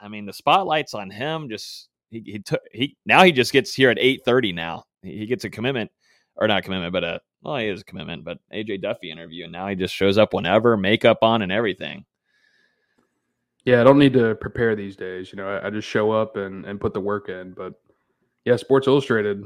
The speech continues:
Speaker 2: I guess it hits different. You know, I've been working on that A J Duffy interview since, like, February. So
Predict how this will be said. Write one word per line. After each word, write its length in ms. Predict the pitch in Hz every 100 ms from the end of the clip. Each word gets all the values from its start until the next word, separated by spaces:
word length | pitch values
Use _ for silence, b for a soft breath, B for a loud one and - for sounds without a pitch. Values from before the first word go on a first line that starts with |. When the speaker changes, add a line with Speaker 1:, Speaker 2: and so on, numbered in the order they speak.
| - _
Speaker 2:
I 80 | -
guess 160 | 107 123
it 100 | 113
hits 220 | 123 107
different. 420 | 120 131 104 87 _ _
You 80 |
know, 100 | 104
I've 80 | 104
been 120 | 120
working 240 | 117 123 120
on 100 | 113
that 140 | 107
A 120 | 98
J 180 | 113 113
Duffy 340 | 107 113 120 110
interview 420 | 107 104 107 107
since, 320 | - 110 98
like, 420 | 98 92 87 - _ _ _ _ _ _ _ _ _
February. 720 | - 123 117 101 92 90 95
So 400 | - 101 95 95